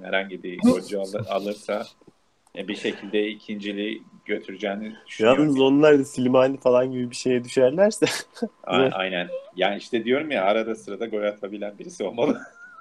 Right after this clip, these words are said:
Speaker 2: Ya bu Eren sadece, e, gol atamamazlık değil, aynı zamanda herif gol de yediriyor ya.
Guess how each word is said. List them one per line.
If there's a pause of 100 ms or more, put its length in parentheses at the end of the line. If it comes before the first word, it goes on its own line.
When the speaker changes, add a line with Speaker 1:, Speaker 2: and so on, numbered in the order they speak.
(280)
Speaker 2:
Ya
bu
Eren
sadece,
e,
gol
atamamazlık
değil,
aynı
zamanda
herif
gol
de
yediriyor
ya.